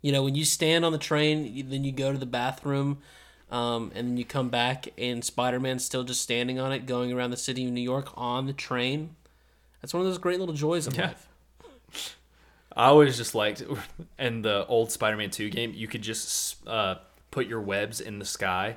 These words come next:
Speaker 2: and they just magically would attach to something,
Speaker 1: Mm.
Speaker 2: and you could just swing around from the sky.
Speaker 1: Well, actually, Spider-Man two was the game changer game where that was not the case.
Speaker 2: You sure about that?
Speaker 1: Sure.
Speaker 2: The old Spider-Man two game.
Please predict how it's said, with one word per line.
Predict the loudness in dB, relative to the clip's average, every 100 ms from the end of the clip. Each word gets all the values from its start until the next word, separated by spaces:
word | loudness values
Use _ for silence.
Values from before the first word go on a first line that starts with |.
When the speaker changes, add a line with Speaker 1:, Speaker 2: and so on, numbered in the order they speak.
| -12 _ _
Speaker 2:
and | -10 -8
they |
just | -6 -8
magically | -4 -4 -4 -4 -4 -4
would | -4
attach | -8 -6 -6 -6 -8
to |
something, | -6 -8 -8 -10 -12 -12
Speaker 1:
Mm. | -12 -12 -14
Speaker 2:
and | -10 -6
you | -4
could |
just | -4 -4
swing | -2 -4 -2
around | 0 0 -2
from | -8 -10
the | -8
sky. | -4 -4 -4 -6 0
Speaker 1:
Well, | 4 4 4 2
actually, | 0 0 -2
Spider-Man | 2 2 2 0 -2
two | -2 0
was | 0 -2 -4 -6
the | -10
game | -4 0 0 0
changer | 0 0 0 0
game | 0 2 0 -2
where | 0 2 0
that | -2
was | -8 -6
not | 0 0 0
the | -6
case. | -8 -6 -6 -8 -12 -20 _ _ _ _ _ _ _ _ -18
Speaker 2:
You | -10
sure | -2 0
about | 2 2
that? | 2 0 -10 -20 -20 _
Speaker 1:
Sure. | -10 -6 -6 -8 _ _ _ _ _ _ _
Speaker 2:
The | -6 -2
old | 0 0 0
Spider-Man | 0 0 0 -4 -4
two | -6 -4
game. | -6 -10